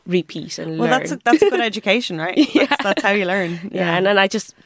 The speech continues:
Speaker 1: did the same look over and over because at Miss World, you're kinda on your own when it comes
Speaker 2: Right.
Speaker 1: to that department, bar the night of the final. So you, and you know,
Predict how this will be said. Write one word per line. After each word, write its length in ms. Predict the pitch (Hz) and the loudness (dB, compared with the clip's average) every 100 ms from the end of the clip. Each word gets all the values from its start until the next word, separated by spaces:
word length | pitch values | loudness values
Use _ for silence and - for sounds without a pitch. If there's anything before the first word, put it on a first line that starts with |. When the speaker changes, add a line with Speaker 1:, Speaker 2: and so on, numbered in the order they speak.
| - | 0
Speaker 1:
did 160 | 202 175 | 0 0
the 60 | |
same 360 | 175 - 226 262 | -4 -2 -2 -2
look 340 | 175 180 - _ | -4 -8 -20 _
over 300 | 202 202 185 | -4 -2 0
and 80 | 165 | -2
over 400 | 160 156 156 151 | -4 -6 -6 -10
because 260 | - 165 - | -8 -10 -6
at 180 | 202 | -6
Miss 200 | - 175 - | -6 -10 -10
World, 380 | 156 156 165 - _ - | -10 -10 -14 -20 _ -10
you're 100 | 175 | -4
kinda 260 | - 440 | 2 4
on 180 | 170 170 | 4 4
your 100 | 156 | 4
own 280 | 196 220 76 | 4 4 4
when 140 | 202 - | 2 2
it 80 | |
comes 200 | 190 180 | 2 2
Speaker 2:
Right. 80 | 156 | 0
Speaker 1:
to 60 | 196 | 0
that 180 | 165 - | -2 -2
department, 560 | 170 - 180 170 151 | -6 -2 -2 -2 -6
bar 220 | - 185 190 | 0 0 0
the 100 | 175 | 0
night 180 | 170 160 | -2 -4
of 140 | 151 | -8
the 60 | 156 | -6
final. 520 | 185 190 190 64 - - - - | 0 0 0 -4 -12 -18 -20 -12
So 160 | - | -6
you, 340 | 165 170 185 190 - | -4 -2 -4 -6 -8
and 220 | 185 185 | -6 -2
you 80 | 196 | 0
know, 340 | 208 180 165 | 0 0 -2